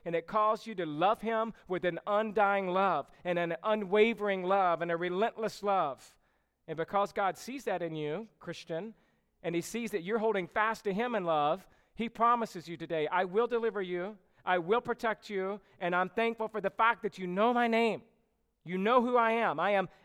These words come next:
El Elyon, the Most High God.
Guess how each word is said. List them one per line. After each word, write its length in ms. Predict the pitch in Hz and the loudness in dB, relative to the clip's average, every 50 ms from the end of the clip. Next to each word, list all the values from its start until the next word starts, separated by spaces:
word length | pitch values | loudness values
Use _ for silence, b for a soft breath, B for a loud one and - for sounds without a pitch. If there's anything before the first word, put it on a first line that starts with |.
| b b | b b
El 320 | 202 220 226 226 240 240 - - | 2 4 4 4 4 2 0 0
Elyon, 640 | 214 214 220 214 214 220 220 226 220 202 180 170 | 2 2 2 4 4 4 6 6 6 4 4 2
the 80 | 180 180 | 0 0
Most 340 | 185 196 214 240 226 - - | 2 2 2 2 2 0 -2
High 220 | 220 214 214 214 | 0 0 0 0
God. 440 | - 214 208 202 190 175 151 131 | 0 2 2 2 2 2 0 -4